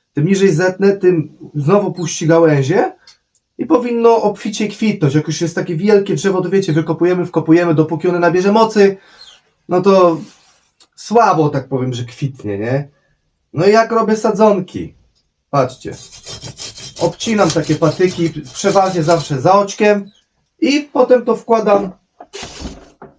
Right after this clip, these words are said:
do wody. Znaczy, na razie wiadomo, do wiadra, a potem do wody. No i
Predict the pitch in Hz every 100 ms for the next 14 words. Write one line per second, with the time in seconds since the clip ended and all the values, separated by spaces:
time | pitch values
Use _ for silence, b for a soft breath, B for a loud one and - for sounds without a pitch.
0 | _ - - - - 247 254 262 247 143
1 | 123 139 202 202 226 254 262 247 240 226
2 | 233 202 170 139 208 202 220 196 202 180
3 | 170 160 143 139 117 98 107 139 208